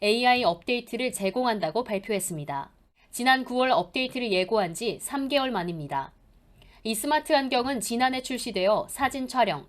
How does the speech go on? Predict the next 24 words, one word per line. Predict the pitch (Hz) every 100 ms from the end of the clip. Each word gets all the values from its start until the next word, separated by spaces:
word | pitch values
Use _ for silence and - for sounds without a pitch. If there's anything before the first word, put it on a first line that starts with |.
| 214
음악 | 202 208 190
감상, | 160 160 185 135
전화 | - 190 214 226
통화는 | 254 233 240 208
물론 | 180 165 127 - _ - -
메타 | 190 202 262 240 202
에이아이를 | 220 247 240 240 233
통한 | 214 233 185
대화 | - 202 254 247
기능도 | 233 180 220
갖췄습니다. | 247 196 220 202 175 151 - 135 - _ _ - - -
이번 | 233 277 285
주요 | 262 269
업데이트에는 | 240 202 285 277 277 269 247 269 196
실시간 | - 320 - 294 277
번역 | 214 214 254 254
기능이 | 202 190 269
포함됐습니다. | - 302 277 202 - 165 151 156 151 - _ _ _ 208
영어를 | 214 254 247
비롯해 | 247 233 226 262 233
스페인어, | - - 285 262 208 147 - _
프랑스어, | 240 226 214 - 202 185 -
이탈리아어 | 202 202 254 247 233 214 175
간의 | 156 156 175 147